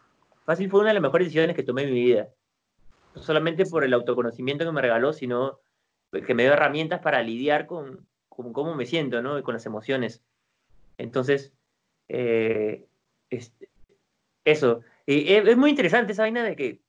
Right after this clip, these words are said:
los comediantes tien-, tienden a, a tener este tipo de, de enfermedades, ¿no? Como de ansiedad, depresión, estrés,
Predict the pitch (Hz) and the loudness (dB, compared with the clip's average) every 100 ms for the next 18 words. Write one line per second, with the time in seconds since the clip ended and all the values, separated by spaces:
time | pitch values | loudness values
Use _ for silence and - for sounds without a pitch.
0 | _ 139 139 143 190 214 208 185 - 202 | _ -14 -8 -6 -6 -6 -6 -8 -8 -6
1 | 208 214 165 113 98 - - 120 123 147 | -4 -4 -2 -2 -4 -12 -16 -10 -4 -4
2 | 170 196 190 185 202 196 160 123 104 - | 0 0 0 -2 0 4 4 4 2 -4
3 | - 117 117 113 131 135 117 120 156 131 | -12 -6 -2 0 2 2 -2 -6 -8 -8
4 | 117 107 107 120 113 127 135 127 117 - | -6 -6 -6 -2 2 4 4 4 0 -6
5 | - 120 127 123 110 - 127 123 | -12 -2 0 0 -4 -6 -2 -2